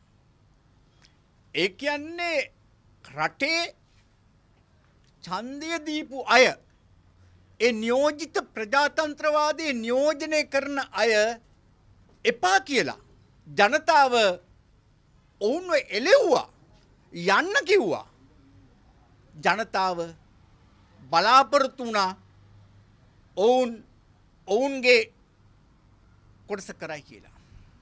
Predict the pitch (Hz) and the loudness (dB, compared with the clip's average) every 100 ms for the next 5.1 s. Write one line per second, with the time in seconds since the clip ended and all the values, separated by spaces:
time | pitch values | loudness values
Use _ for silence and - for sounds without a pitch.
0 | _ _ _ - _ _ 143 147 151 - | _ _ _ -20 _ _ -10 -10 -10 -20
1 | _ _ _ _ _ - 156 160 160 165 | _ _ _ _ _ -10 -6 -2 -2 -4
2 | - 156 156 156 147 117 147 120 - _ | -8 -12 -10 -12 -14 -8 -6 -6 -14 _
3 | _ _ _ _ _ _ - - - 202 | _ _ _ _ _ _ -20 -12 0 2
4 | 247 277 269 247 247 247 285 320 294 175 | 4 4 4 2 0 2 2 2 2 2
5 | 113 | 0